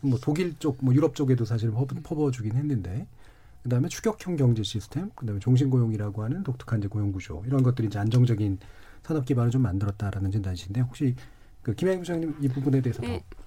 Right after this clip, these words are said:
Speaker 2: 한 가지 한국의 입장에서 관심을 가질 만한
Speaker 1: 예.
Speaker 2: 부분은 아까 그 말씀하신 것처럼 냉전의 수혜를 톡톡히
Speaker 1: 예.
Speaker 2: 봤는데 좀 더 구체적으로 살펴보면은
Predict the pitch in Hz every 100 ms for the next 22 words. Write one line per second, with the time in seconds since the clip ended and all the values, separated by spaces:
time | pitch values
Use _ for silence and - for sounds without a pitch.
0 | - - - 254 247 233 226 226 214 -
1 | - - - - - - 285 269 254 247
2 | 233 220 226 202 185 - 208 196 202 190
3 | - - - - - - - - 196 185
4 | 180 175 185 180 170 165 165 190 131 87
5 | 165 185 170 160 - 165 175 - - 180
6 | 180 170 202 185 - 180 - 180 175 165
7 | - - 180 190 208 202 196 - 269 220
8 | - - 208 - 202 175 123 87 160 165
9 | 185 151 - - - - 285 240 202 208
10 | 214 202 185 190 214 202 175 165 156 165
11 | 180 160